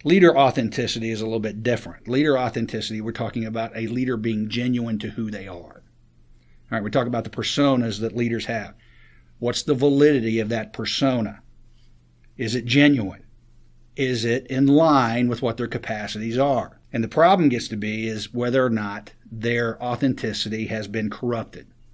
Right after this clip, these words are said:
Okay, is the authenticity to the point where it's no longer influential? And I'll use the example, I've had, I've had people who've taught me classes before that will show up in a tie and a suit coat on the first day in the attempt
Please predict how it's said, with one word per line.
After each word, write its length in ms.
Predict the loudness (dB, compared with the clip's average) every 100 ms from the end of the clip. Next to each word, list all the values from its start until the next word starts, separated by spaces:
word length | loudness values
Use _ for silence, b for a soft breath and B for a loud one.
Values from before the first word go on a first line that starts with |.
| -20 _ _ -14
Okay, 200 | -6 -4
is 120 | -4
the 100 | -4
authenticity 720 | -4 -2 -2 -2 -4 -6 -6
to 120 | -6 -8
the 60 |
point 240 | -6 -8 -6
where 180 | -6
it's 280 | -6 -8 -6
no 180 | -4 -2
longer 640 | -4 -4 -6 -6 -8 -10 -14
influential? 960 | -10 -8 -6 -4 -2 -2 -2 -6 -10 -20 _ _ _ -20 b b b b
And 100 | -2
I'll 100 | 0
use 160 | 0 0
the 80 | -2
example, 400 | -2 -2 -2 -4
I've 100 | -2
had, 260 | -4 -6 -12 b b b
I've 120 | -2
had 140 | -2 -2
people 260 | -2 -2
who've 160 | -2 -2
taught 220 | -2 -2
me 80 | -4
classes 440 | -4 -2 -2 -4
before 400 | -6 -6 -4 -4
that 100 | -4
will 100 | -6
show 280 | -6 -2 -2
up 140 | -2
in 80 | -6
a 80 | -8
tie 640 | -6 -2 -2 -2 -6 -6
and 100 | -4
a 40 | -4
suit 300 | -2 -2 -4
coat 280 | -8 -8 -8
on 100 | -8
the 60 |
first 400 | -8 -10 -8 -6
day 440 | -4 -4 -6 -10 -20 -20 -16 -6
in 140 | -4
the 120 | -2
attempt 720 | -4 -4 0 0 0 -8 -18